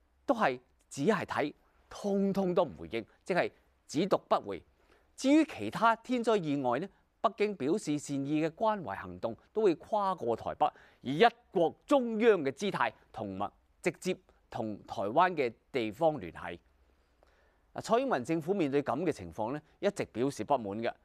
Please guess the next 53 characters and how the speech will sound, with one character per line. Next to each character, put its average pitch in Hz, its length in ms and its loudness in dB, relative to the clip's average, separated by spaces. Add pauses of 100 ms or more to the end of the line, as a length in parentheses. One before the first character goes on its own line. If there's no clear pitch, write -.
(140)
客 240 100 2
觀 277 220 -2
講 156 280 0
呢， 214 200 0 (460)
對 240 180 6
兩 208 220 4
岸 165 140 -2
關 226 200 2
係 143 160 -6 (140)
又 101 120 -6
的 160 100 -4
確 123 140 -12
係 87 220 -6
唔 80 220 -16
太 107 180 -4
健 98 160 -6
康 120 300 -2
嘅。 104 240 -2 (380)
到 220 120 6
呢 247 80 4
一 247 100 6
次 196 300 -2 (120)
國 220 140 4
台 196 200 -2
辦 147 220 0
跨 240 340 4
過 175 320 2 (160)
陸 143 140 0
委 139 180 6
會 165 280 0
直 208 180 -2
接 226 200 -4
同 120 260 -8
花 220 260 2
蓮 151 60 -4 (100)
縣 113 140 -8
政 127 180 -4
府 147 120 -4
聯 104 180 -4
絡， 101 160 -4 (280)
蔡 - 200 0
英 185 80 0
文 95 180 -4
自 110 140 -8
然 95 80 -6
係 104 140 -4
要 117 120 0 (100)
搶 175 340 0
返 214 160 2
個 160 80 0
話 101 180 -2
語 104 120 -8
權， 95 200 -12